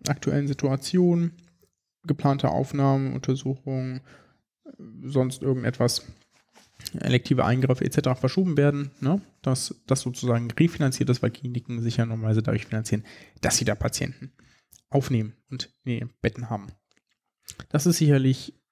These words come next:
eine, eine gute Maßnahme, wenn man Kliniken denn motivieren will und nicht nur sagt, so: „Hier, bitte haltet eure Betten frei“, sondern sagt auch:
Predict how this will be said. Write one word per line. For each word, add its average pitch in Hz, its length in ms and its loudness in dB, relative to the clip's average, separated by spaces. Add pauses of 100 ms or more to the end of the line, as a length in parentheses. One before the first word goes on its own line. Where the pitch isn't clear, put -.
(220)
eine, 123 160 -6
eine 113 340 -6
gute 185 280 2
Maßnahme, 151 720 0
wenn 127 80 0
man 135 600 -2
Kliniken 131 480 -2
denn 120 240 0 (240)
motivieren 127 640 0
will 135 160 4
und 120 100 -2
nicht 113 160 -8
nur 113 120 -2
sagt, 117 220 0
so: - 80 -2
„Hier, 120 220 4
bitte 120 460 -2
haltet 113 320 -2
eure - 100 -12
Betten - 260 -8
frei“, 127 300 0
sondern 131 240 -10
sagt - 260 -14
auch: 107 220 -14